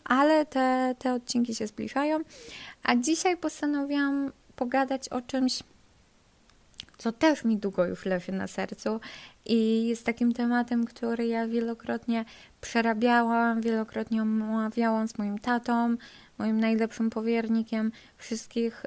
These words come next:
moich przemyśleń o Formule jeden. Najlepszym w takim ser-, sensie, że zawsze,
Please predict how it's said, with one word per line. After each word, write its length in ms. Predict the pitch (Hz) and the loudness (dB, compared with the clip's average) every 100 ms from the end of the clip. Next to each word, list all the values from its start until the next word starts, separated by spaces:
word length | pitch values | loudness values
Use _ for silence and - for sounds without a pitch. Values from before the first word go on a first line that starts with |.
| - | -4
moich 280 | 220 226 220 | 0 0 -2
przemyśleń 840 | _ - 240 226 226 - 226 226 - | _ -4 0 2 0 -2 -2 -2 -4
o 280 | 220 220 226 | -4 -4 -4
Formule 480 | 220 220 220 220 | -4 -2 -2 -2
jeden. 460 | 220 214 214 214 220 - - - - _ 233 | -2 -2 -2 -2 -4 -6 -20 -20 -20 _ 2
Najlepszym 640 | 240 240 254 247 - 247 | 4 6 4 2 0 0
w 40 | |
takim 280 | 247 240 240 | 0 0 0
ser-, 420 | 240 233 - 220 | 0 -4 -4 -4
sensie, 400 | - 240 240 233 | -2 -2 -2 -4
że 120 | 233 | -2
zawsze, 560 | 226 233 - - 233 | 0 -2 -2 -4 -4